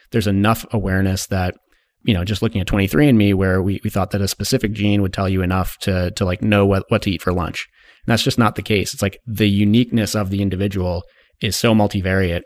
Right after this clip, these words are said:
that you really need real-time continuous feedback to know whether things are improving for you. So we're, we're seeing a moment where I think all the pieces are in place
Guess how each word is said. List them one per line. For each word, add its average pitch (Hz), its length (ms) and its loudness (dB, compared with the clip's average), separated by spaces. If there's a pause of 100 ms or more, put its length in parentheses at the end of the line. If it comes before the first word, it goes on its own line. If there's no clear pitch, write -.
(120)
that 104 100 0
you 110 120 2
really 117 340 4
need 98 460 0 (460)
real-time 107 540 0
continuous 98 440 -4
feedback 95 500 -2
to - 100 -10
know 95 540 0
whether 92 460 -4 (120)
things 92 220 -4
are 90 80 -2
improving 120 340 2
for - 140 -6
you. - 180 -10 (440)
So 104 440 2
we're, 110 280 2
we're 113 160 2
seeing 147 280 4
a 117 60 2
moment 107 300 2
where 104 100 0
I 95 80 0
think 95 160 -6
all 117 220 2
the 113 80 0
pieces 113 340 -4
are 95 140 -2
in 92 100 -4
place 98 500 -2